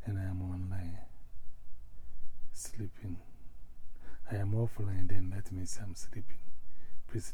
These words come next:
leave a message. You know, it's two fifty-two A M here. No, no, so sure. Hello, good evening, please. The girl has no evil intention.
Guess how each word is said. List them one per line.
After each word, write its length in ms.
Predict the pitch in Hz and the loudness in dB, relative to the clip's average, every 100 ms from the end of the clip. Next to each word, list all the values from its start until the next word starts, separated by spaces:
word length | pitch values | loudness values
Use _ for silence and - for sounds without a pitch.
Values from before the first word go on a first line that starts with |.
| 120 | -2
leave 180 | 107 107 | 0 0
a 80 | |
message. 480 | 95 98 - - - - - - - - - - - - - - - 123 | 0 -2 -2 -4 -4 -6 -6 -8 -8 -10 -4 -2 2 2 2 0 -4 -2
You 80 | 110 101 | 4 4
know, 220 | 104 - - - - - - - | 6 4 4 4 6 6 4 2
it's 320 | - - - - | 2 -4 -4 -2
two 300 | 117 123 123 - - | -2 -4 -4 -4 -8
fifty-two 560 | 107 - 107 - - 113 | -6 -4 -4 -4 -4 -4
A 160 | 101 | -2
M 200 | 95 90 87 | -2 -2 -4
here. 140 | 87 - - - - - - - 113 | -2 -4 -6 -10 -10 -12 -10 -8 -4
No, 60 | |
no, 140 | 101 95 | -4 -6
so 160 | - 98 | -8 -10
sure. 200 | - 101 | -4 -4
Hello, 480 | 107 113 104 101 98 - | -2 -2 -2 -2 -4 -6
good 180 | - 107 | -8 -10
evening, 420 | 95 92 92 87 - | -10 -4 -4 -4 -8
please. 400 | - - - - - - - - - - - - - | -2 0 0 -2 -8 -14 -12 -6 -2 -2 -4 -8 -6
The 160 | 101 | -6
girl 260 | 95 123 123 | -6 -6 -4
has 260 | 110 107 107 | -2 -2 -2
no 280 | 101 107 | -4 -4
evil 280 | 104 98 101 | -6 -6 -6
intention. 720 | 95 90 - 95 87 - 95 | -6 -6 -10 -12 -10 -10 -10